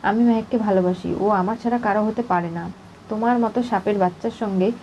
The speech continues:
কখনো কোনো মানুষের সম্পর্ক হতে পারে না।" এই গীতা এলএলবি, ঠিকই তো বলেছি?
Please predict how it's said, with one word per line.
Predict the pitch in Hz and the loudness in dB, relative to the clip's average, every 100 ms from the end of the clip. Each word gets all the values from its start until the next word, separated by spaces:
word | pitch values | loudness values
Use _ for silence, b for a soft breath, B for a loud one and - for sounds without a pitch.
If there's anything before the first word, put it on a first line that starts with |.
| B B - | B B -4
কখনো | 220 - 247 233 | -4 -2 -2 0
কোনো | 240 220 | 0 0
মানুষের | 190 180 208 233 233 | 0 0 -2 -4 -2
সম্পর্ক | 190 180 185 190 | 0 0 0 -2
হতে | 196 190 | -4 -2
পারে | 175 170 | -2 0
না।" | 180 | 2
এই | 226 220 | 2 2
গীতা | 214 190 | 0 2
এলএলবি, | 180 175 175 175 175 | 2 2 2 -2 -4
ঠিকই | 202 226 | -4 0
তো | |
বলেছি? | 247 269 262 - 160 | 2 2 -2 -4 -6